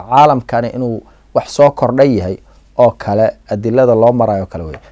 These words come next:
Cilmi muktasab ah leedahay. Wan nadaru fakarku huwa asagu al fikru waa fakar fi xaalil manduuri fiihi, shayga lagu dhex fakarayo xaaladiisa dhexdeeda lagu fakaro. Aa, shayga la fiirinayo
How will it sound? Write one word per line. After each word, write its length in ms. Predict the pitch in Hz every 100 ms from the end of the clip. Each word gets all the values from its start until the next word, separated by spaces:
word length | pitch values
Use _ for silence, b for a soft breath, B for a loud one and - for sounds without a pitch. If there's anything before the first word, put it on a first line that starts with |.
| _
Cilmi 180 | 135 131
muktasab 440 | 107 - 113 - 85
ah 100 | 73
leedahay. 260 | 67 - _ _ b b b b
Wan 200 | 170 196
nadaru 360 | 190 170 180 165
fakarku 640 | - 180 160 131 - 120
huwa 220 | 131 165
asagu 280 | 127 - 151
al 160 | 110 123
fikru 360 | - - 139
waa 100 | 127
fakar 360 | 113 156 - 92 - b b b
fi 240 | - 170
xaalil 400 | - 131 143 160
manduuri 520 | 147 127 120 123 123
fiihi, 420 | 120 - 151 110 - b b -
shayga 400 | - 170 147 135
lagu 240 | 131 151
dhex 140 | 160 -
fakarayo 540 | - 127 - 147 135 123
xaaladiisa 640 | - 123 143 123 117 107
dhexdeeda 420 | 110 - 131 117
lagu 180 | 98 107
fakaro. 380 | - - 76 - _ _ _ _
Aa, 260 | 90 76 76 _ _ _
shayga 280 | - 170 151
la 160 | 139
fiirinayo 640 | - 139 156 190 139 110